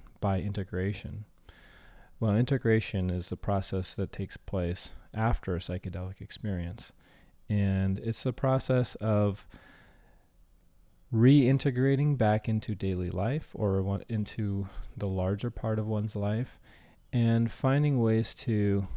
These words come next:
apply the insights and wisdom gained through the psychic, psychedelic experience into one's life so that the, the benefits really last and take root.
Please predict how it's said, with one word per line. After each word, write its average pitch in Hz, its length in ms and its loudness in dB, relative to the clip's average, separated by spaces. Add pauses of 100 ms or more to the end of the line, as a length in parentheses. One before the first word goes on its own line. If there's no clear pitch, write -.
apply 104 560 0
the 95 140 -2
insights 123 760 -4
and 98 180 -2
wisdom 98 640 -4
gained 98 340 -2
through 101 280 -4
the 98 80 -6
psychic, - 520 -8 (240)
psychedelic 92 720 -6
experience 95 680 -4 (800)
into 104 360 -2
one's 92 320 -4
life 98 380 -2
so 95 220 -4
that 92 260 -6
the, 87 400 -4 (280)
the 95 80 -6
benefits 107 560 -2
really 90 260 -6
last 95 600 -4
and 85 220 -8
take - 220 -8
root. 95 480 -6